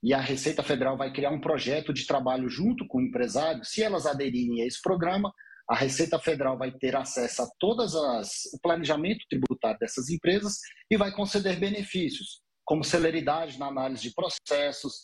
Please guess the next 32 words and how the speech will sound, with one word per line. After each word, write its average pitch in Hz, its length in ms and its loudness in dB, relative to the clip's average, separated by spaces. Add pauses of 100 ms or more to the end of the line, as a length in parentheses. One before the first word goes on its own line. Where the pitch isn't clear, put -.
(380)
é, 131 180 2
liberação 170 680 0
de 147 80 -8
processos 143 640 0
de 135 120 0
pedido 135 440 0
de 117 120 0
restituição. 156 800 0 (420)
Então, 135 240 4
ela 156 120 0
quer, 180 260 -2 (220)
divulga 165 460 0
que - 100 -6
quer 190 180 2
trazer 170 320 0
o 202 80 -2
contribuinte 185 560 -2
pra 180 120 4
perto. - 460 -4 (260)
O 165 80 2
segun-, 208 480 0
o 156 100 0
terceiro 190 460 -2
item 160 320 -4
da, 117 140 -2
do 120 120 -10
projeto 160 460 0 (320)
é 147 60 4
o 151 100 2
programa 165 400 0
chamado 165 460 -2
Sintonia, 233 840 0